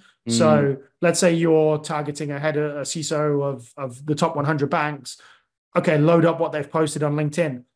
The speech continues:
Speaker 2: like it, comment on it, a-,
Speaker 1: Mm.
Speaker 2: ask them why they've said that, because again, it's, it's visibility. Um, and so I think that's probably one of the biggest things that people forget about is, like, how do I get people to look at me,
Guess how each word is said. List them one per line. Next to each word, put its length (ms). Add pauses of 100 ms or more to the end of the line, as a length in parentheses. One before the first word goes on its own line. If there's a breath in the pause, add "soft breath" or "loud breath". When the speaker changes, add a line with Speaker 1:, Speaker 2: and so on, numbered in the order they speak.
Speaker 2:
like 260
it, 240
comment 240
on 140
it, 260 (160)
a-, 240
Speaker 1:
Mm. 140
Speaker 2:
ask 240
them 160
why 180
they've 160
said 240
that, 260
because 260
again, 260
it's, 160
it's 160
visibility. 1040 (300 loud breath)
Um, 520
and 120
so 140
I 60
think 320
that's 180
probably 420
one 140
of 60
the 80
biggest 320
things 180
that 80
people 220
forget 240
about 180
is, 80
like, 160 (160 loud breath)
how 180
do 120
I 60
get 180
people 220
to 40
look 240
at 100
me, 600